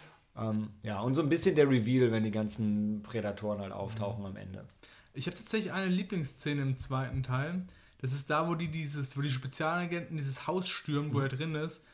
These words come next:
Speaker 2: und dann er sie nicht sehen kann. Da haben sie ja das mit der Sicht von ihm eingebaut.
Speaker 1: Mhm.
Speaker 2: Also sie haben so Anzüge an, wo halt, ähm,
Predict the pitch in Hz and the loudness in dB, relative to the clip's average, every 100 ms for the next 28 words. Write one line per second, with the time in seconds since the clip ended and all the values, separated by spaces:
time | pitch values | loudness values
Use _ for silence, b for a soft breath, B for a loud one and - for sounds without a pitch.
0 | b b 139 143 156 160 - - 160 160 | b b 0 2 2 -2 -8 -2 0 2
1 | 165 135 - 170 175 151 - 123 113 110 | 2 2 0 2 2 2 0 -2 -2 -4
2 | 120 120 127 143 147 139 - - 147 135 | -8 -2 0 2 2 0 -6 -4 0 0
3 | 113 123 185 - 175 156 143 180 151 123 | -2 -4 -6 -4 -4 -2 0 0 2 4
4 | 135 143 131 135 127 101 185 185 202 175 | 4 2 2 0 0 0 0 0 -2 -2
5 | 156 170 165 151 147 143 - 131 135 135 | 0 -2 0 0 0 -2 -4 -2 0 0